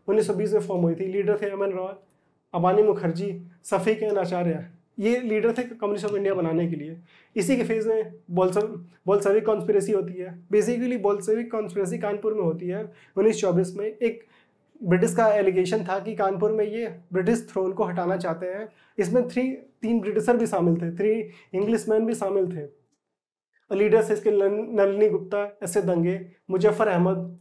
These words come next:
शौकत अली उस्मानी, हिंदुस्तान एचआरए, ये था एक एचआरए ग्रुप बना था जो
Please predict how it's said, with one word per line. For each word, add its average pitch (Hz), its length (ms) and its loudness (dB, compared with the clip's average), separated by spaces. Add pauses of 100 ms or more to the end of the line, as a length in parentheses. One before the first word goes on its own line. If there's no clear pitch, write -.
(140)
शौकत 202 360 2
अली 185 200 0 (140)
उस्मानी, 190 540 -2 (360)
हिंदुस्तान 233 560 2
एचआरए, 196 520 4 (280)
ये 254 180 4
था 214 500 -2 (800)
एक 202 80 -6
एचआरए 202 320 2
ग्रुप 214 180 2
बना 185 240 0
था 180 200 -6
जो 214 340 -2